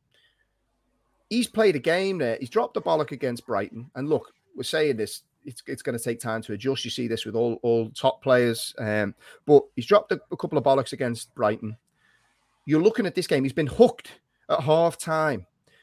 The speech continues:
This is the manager's player. What, what is this saying in that he's had full power to go and get this player, and two games into his Manchester United career, he's pulling him off at half time?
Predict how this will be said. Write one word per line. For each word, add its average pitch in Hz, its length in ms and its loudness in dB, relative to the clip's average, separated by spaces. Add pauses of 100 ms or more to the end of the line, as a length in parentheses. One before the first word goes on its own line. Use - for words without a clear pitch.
(680)
This 240 160 2
is 247 100 -4
the 220 80 0
manager's 180 420 -2
player. 165 420 2 (400)
What, 233 260 2
what 226 180 0
is - 80 -6
this 233 140 -4
saying 196 640 2
in 151 200 -2
that 143 160 0
he's 190 280 -2
had 175 180 0
full 240 260 -2
power 151 340 2
to 123 100 -8
go 156 200 2
and 139 100 -6
get 175 200 -2
this 156 140 -8
player, 123 380 0 (280)
and 151 280 -2 (100)
two 226 180 0
games 175 380 2
into 165 260 -6
his 131 80 -6
Manchester 143 400 -4
United 139 300 -2
career, 147 240 2
he's 123 80 0
pulling 139 260 -4
him 135 100 -4
off 139 140 -6
at - 80 -4
half 160 300 -4
time? 262 340 -6